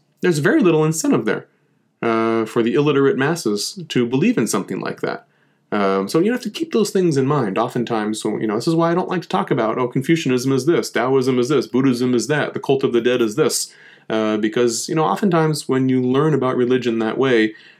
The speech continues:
you think you're learning about what everyone in society believed, and in fact, you're only learning about what one or two percent of society believed.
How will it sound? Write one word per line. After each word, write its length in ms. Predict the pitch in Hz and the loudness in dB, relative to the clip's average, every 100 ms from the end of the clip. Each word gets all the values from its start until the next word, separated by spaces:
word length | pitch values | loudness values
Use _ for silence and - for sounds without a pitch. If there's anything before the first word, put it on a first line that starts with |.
| _ | _
you 460 | 113 110 110 107 104 _ _ | 0 4 4 2 -2 _ _
think 360 | - 143 190 | 0 0 2
you're 140 | 185 165 | 2 2
learning 280 | 147 151 147 | 2 2 2
about 300 | 135 143 - | 2 0 0
what 240 | 117 - - | -2 -2 -2
everyone 640 | 127 131 151 175 170 170 | 0 2 4 4 4 4
in 100 | 170 | 4
society 540 | 180 170 165 170 170 | 2 2 2 2 2
believed, 560 | 165 160 165 175 190 - | 2 4 4 4 0 -2
and 120 | 135 | -2
in 80 | 127 | -2
fact, 340 | 151 156 - | -4 -4 -4
you're 120 | 143 - | -6 0
only 280 | 170 247 139 | 2 4 4
learning 320 | 123 135 120 | 2 2 2
about 240 | 104 104 | 0 0
what 160 | 113 - | 0 0
one 140 | 120 | 0
or 60 | 113 | 0
two 180 | - 113 | -2 -4
percent 380 | 107 - 117 | -2 -2 -2
of 80 | 120 | -2
society 420 | 113 - 95 90 | -4 -4 -4 -4
believed. 440 | 90 87 85 82 | -2 -2 -2 -2